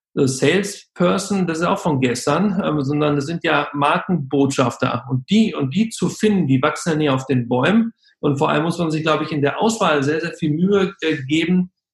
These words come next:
ähm, zu verstehen, äh, welch-, was für Skills so ein Mensch eigentlich mitbringen muss oder sollte, ähm, um diese, diesen Brand Ambassador eigentlich wirklich, wirklich sein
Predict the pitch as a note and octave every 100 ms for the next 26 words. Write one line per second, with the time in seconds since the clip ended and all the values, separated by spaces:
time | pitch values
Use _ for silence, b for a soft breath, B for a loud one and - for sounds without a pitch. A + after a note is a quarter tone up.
0 | _ D#3+ D3+ D3+ - - C3+ - D#3+ D#3
1 | C#3+ C3 - E3+ F3 F#3+ F#3+ F#3 B B
2 | _ D#3 D3+ C#3+ C#3 C3 C3+ D#3+ D#3 D#3
3 | D3 C3+ _ - E3 - F3 - - F#3
4 | G3+ G3 F#3 E3 E3 G3 G3+ D#3+ D#3+ -
5 | F#3 - E3 D#3+ D#3 D3+ D3 D3+ G#3+ A3+
6 | - - D#3 D3 C3 C3 C#3+ F3 G#3 G3+
7 | G#3 A3+ B B _ D#3 D#3+ D#3+ - D#3+
8 | D#3+ E3 D#3 _ _ _ D3+ C#3+ C#3+ C#3
9 | C#3 C#3 C3 C3+ B2 C#3 D3+ F3+ E3+ C#3
10 | E3 - D#3 D#3 D3 C#3+ C3 C#3+ - C3
11 | C3 - C#3+ C#3+ B2 B2+ D#3 F3 C#3+ B2+